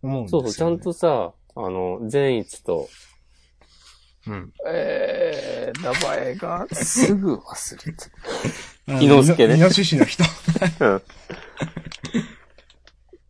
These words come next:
Speaker 2: なんだろうな、その、それぞれの抱えてる心の闇みたいな
Speaker 1: うん。
Speaker 2: のをうまく表現できてる感じが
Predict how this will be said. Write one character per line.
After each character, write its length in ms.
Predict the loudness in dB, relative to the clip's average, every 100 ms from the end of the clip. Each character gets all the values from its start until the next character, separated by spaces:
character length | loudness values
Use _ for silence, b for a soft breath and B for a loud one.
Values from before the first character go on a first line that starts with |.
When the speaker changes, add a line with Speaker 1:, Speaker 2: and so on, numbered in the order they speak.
| _
Speaker 2:
な 140 | 0
ん 40 | 2
だ 80 |
ろ 120 | 2 0
う 40 |
な、 60 | -4 _
そ 100 | -4
の、 300 | 0 0 -2 -6 _ _ _ _ _ _ _ _
そ 120 | 4 8
れ 140 | 10
ぞ 80 | 10
れ 80 | 6
の 120 | 2
抱 480 | -2 -8 8 12 12
え 100 | 12
て 180 | 10
る 100 | 10
心 380 | 6 2 6 8
の 140 | 10 8
闇 240 | 8 6
み 140 | 4
た 140 | 2 2
い 80 | 4
な 300 | 4 4 -2 _ _
Speaker 1:
う 100 | -6
ん。 240 | -6 -10 _ _ 0
Speaker 2:
の 200 | 4 6
を 40 |
う 80 | 8
ま 160 | 6 4
く 140 | 2
表 260 | 2 4 4
現 60 | 2
で 140 | 0
き 60 | 0
て 120 | -4
る 240 | -4 -8 _ b _
感 240 | -8 -8
じ 100 | -4
が 280 | 0 2 0